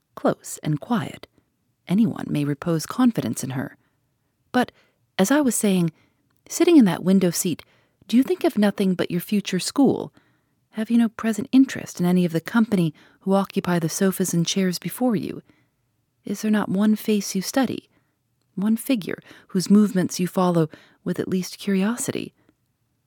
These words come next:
"I like to observe all the faces and all the figures." "But do you never single one from the rest,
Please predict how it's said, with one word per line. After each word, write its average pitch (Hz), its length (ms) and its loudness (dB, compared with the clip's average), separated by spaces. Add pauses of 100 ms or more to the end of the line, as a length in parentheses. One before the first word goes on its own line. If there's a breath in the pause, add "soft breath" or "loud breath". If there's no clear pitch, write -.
(680)
"I 180 100 4
like 208 220 2
to - 80 -4
observe 175 320 0
all 214 160 0
the 196 80 0
faces - 500 -8
and 151 80 0
all 160 140 0
the 156 60 -6
figures." - 640 -6 (1400)
"But 240 180 -2 (260 loud breath)
do 185 100 2
you 254 100 10
never 359 220 4
single 208 340 4
one 196 260 4
from 185 160 0
the 185 100 4
rest, - 540 -4